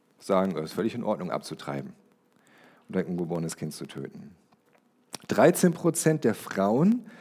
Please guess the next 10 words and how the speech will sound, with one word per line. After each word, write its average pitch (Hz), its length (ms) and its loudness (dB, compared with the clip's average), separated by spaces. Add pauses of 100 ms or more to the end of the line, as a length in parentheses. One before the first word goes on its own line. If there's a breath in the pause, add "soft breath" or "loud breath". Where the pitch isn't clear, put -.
(220 loud breath)
die 123 100 8
tatsächlich 143 640 6
eine 113 200 4
Abtreibung 117 520 4
vornehmen 117 680 6
ließen, 92 580 2 (800 soft breath)
waren 123 420 6
nach 110 160 2
eigenen 117 400 2
Angaben 123 840 0